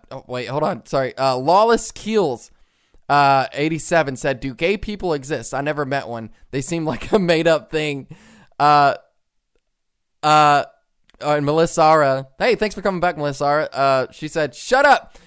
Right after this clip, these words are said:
I do <laughs> slam poetry all up in my ear, B B cakes." You do slam, do slam poetry all up in my ear, B B cakes. What are you saying, Melissara? I don't even know what that means.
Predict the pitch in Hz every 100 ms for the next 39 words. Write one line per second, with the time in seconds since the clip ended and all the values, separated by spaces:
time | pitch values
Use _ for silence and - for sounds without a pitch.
0 | _ _ - 147 170 - - 214 202 190
1 | 190 190 170 156 - _ - 156 175 170
2 | 175 165 156 139 143 135 139 143 135 147
3 | 156 - - - _ _ _ _ _ _
4 | _ - 139 135 - 143 170 220 - 185
5 | 180 _ _ _ _ - 151 190 - 175
6 | 175 165 160 156 151 123 139 143 - 135
7 | 131 123 123 117 120 113 - 101 - -
8 | _ _ _ _ - - - - 190 160
9 | 135 131 139 151 175 190 _ _ _ _
10 | _ _ _ _ _ - 180 180 175 170
11 | 151 160 151 107 -